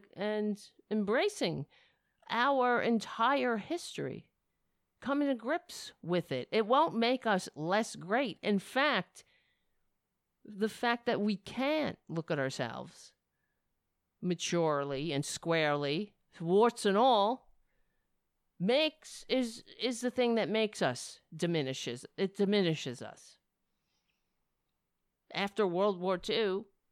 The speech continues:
um, Churchill wanted to, he didn't wanna, they didn't want a trial for the ho-, na-, ho-, ho-,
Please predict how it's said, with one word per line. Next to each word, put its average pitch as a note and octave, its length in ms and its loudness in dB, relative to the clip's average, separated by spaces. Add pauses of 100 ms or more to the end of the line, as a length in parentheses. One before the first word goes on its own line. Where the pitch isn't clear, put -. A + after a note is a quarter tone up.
(1080)
um, C#3+ 480 -4 (140)
Churchill F3+ 640 0
wanted A3 480 0
to, B3 400 -4 (180)
he B3+ 140 -6
didn't E4+ 160 -4
wanna, E3+ 340 -2
they A#3 140 -2
didn't C#4+ 160 -6
want C4 160 -2
a E3 60 -2
trial C3+ 520 -6 (160)
for - 180 -8
the C#3+ 200 -4
ho-, C#3 100 -4 (100)
na-, E3 240 0
ho-, - 200 -8 (160)
ho-, F3+ 360 -2